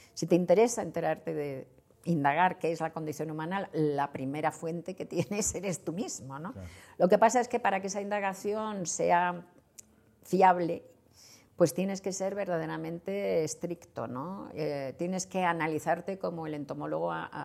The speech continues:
Speaker 1: analiza un coleóptero. Tú tienes que ser tu propio escarabajo, digamos, ¿no? Para que sea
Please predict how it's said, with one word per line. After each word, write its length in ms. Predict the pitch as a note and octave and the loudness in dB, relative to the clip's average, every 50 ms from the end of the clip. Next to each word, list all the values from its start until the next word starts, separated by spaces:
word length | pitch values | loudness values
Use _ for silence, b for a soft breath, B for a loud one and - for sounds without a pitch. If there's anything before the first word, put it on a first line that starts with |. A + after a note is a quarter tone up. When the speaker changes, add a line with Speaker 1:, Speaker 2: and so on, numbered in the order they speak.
| - - | -8 -8
Speaker 1:
analiza 460 | D3+ D3 C#3+ C#3+ C#3+ D3 D3 - D3+ | -6 -6 -6 -6 -6 -8 -6 -6 -6
un 160 | D#3+ D#3+ D#3 D3+ | -6 -6 -8 -8
coleóptero. 600 | - C#3+ - C3+ C3 - - B2 A#2 C3 C3 - - - | -6 -4 -4 -4 -6 -6 -8 -10 -8 -8 -10 -12 -10 -10
Tú 80 | E3 E3+ | -8 -6
tienes 260 | - E3+ E3 D#3+ D#3+ | -6 -6 -6 -6 -6
que 120 | - E3 | -6 -6
ser 180 | D3+ - E3 E3 | -4 -4 -6 -6
tu 100 | - E3+ - | -8 -10 -10
propio 240 | E3+ D#3+ - E3+ | -8 -6 -6 -6
escarabajo, 560 | D#3 - - D3 B2+ B2 C3+ C3 - - - B2+ | -6 -4 -2 0 2 2 2 0 0 -4 -6 -8
digamos, 460 | C#3+ - C3+ A#2 A#2 A#2 B2+ - - | -6 -6 -8 -8 -10 -10 -12 -10 -10
¿no? 180 | D#3 E3+ F#3 | -8 -8 -8
Para 180 | F3+ - - C#3 | -6 -6 -8 -8
que 80 | C#3+ - | -8 -8
sea 300 | - C3 C3 C#3 C#3 | -6 -4 -4 -4 -6